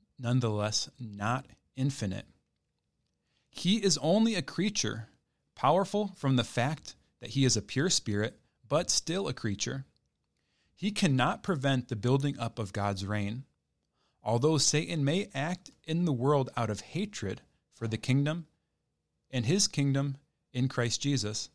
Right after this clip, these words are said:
and although his action may cause grave injuries of a spiritual nature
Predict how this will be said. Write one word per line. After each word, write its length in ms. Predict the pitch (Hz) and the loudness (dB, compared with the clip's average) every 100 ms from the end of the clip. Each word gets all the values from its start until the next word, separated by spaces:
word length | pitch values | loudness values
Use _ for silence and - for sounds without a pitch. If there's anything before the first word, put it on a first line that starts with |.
| _ _ _ _ _ | _ _ _ _ _
and 120 | 160 147 | 0 2
although 300 | 135 156 196 | 4 4 4
his 220 | 185 - | 2 0
action 460 | 127 131 139 143 120 | 0 -2 0 2 2
may 160 | 131 | 2
cause 360 | 160 143 139 117 | 0 0 2 2
grave 360 | 107 127 147 135 | 0 0 0 0
injuries 640 | 147 202 165 110 139 - - _ _ _ _ | 0 2 2 0 -2 -4 -8 _ _ _ _
of 160 | - 139 | -4 0
a 40 | |
spiritual 520 | 139 - 131 165 - 170 | 2 4 2 2 -2 -2
nature 480 | 117 117 - 170 | -2 -2 -6 -8